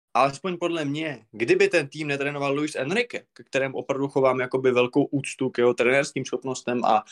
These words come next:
i určitým lídrovským schopnostem, navíc to nově je streamer na Twitchi, takže samozřejmě nám mladým lidem je ještě sympatičtější. Tak, eh, kdyby to trénoval prostě nějaký jako Fernando Hierro nebo někdo podobnej, tak řeknu, že Španělé totálně schořej. Protože za mě ten tým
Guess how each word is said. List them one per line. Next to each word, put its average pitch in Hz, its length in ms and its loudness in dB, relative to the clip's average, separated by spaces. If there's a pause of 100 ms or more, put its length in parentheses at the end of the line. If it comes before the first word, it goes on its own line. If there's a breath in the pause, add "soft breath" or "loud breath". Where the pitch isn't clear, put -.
(380 loud breath)
i 156 80 2
určitým 139 640 4
lídrovským 139 720 4
schopnostem, 120 520 -6
navíc 123 260 -6
to 135 100 -4
nově 127 240 0
je 131 280 2
streamer 131 460 -6
na 143 100 -2
Twitchi, 190 360 -4
takže 110 200 -8
samozřejmě 117 520 -4
nám 120 180 -2
mladým 120 320 -2
lidem 120 240 -2
je 120 60 2
ještě 120 220 0
sympatičtější. 139 920 -2 (580 soft breath)
Tak, 135 460 0
eh, - 40 -10 (420)
kdyby 160 240 0
to 208 80 2
trénoval 190 340 0
prostě 190 220 -10
nějaký 180 220 -6
jako 175 380 -2 (120)
Fernando 160 360 -4
Hierro 135 360 2
nebo 151 180 -4
někdo 147 220 -8
podobnej, 127 520 -10
tak 127 200 -8
řeknu, 135 280 -12
že 135 100 -6
Španělé 120 420 -4
totálně 117 360 -4
schořej. - 460 -16
Protože 120 320 -2
za 127 120 2
mě 185 160 -4
ten 170 180 2
tým 123 340 -2